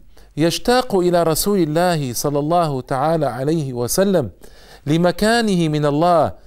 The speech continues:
فنحن والله أحق بالاشتياق إليه صلى الله تعالى عليه وسلم. نعم والله، نحن أحق بالاشتياق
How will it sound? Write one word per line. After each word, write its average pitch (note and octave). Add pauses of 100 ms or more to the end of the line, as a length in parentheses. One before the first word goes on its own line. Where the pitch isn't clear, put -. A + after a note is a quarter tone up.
(380)
فنحن E3+
والله D3 (440)
أحق - (520)
بالاشتياق D3
إليه C3+
صلى C3+
الله B2+
تعالى A#2
عليه A2
وسلم. G2 (360)
نعم C3+
والله، C3
نحن C3
أحق -
بالاشتياق B2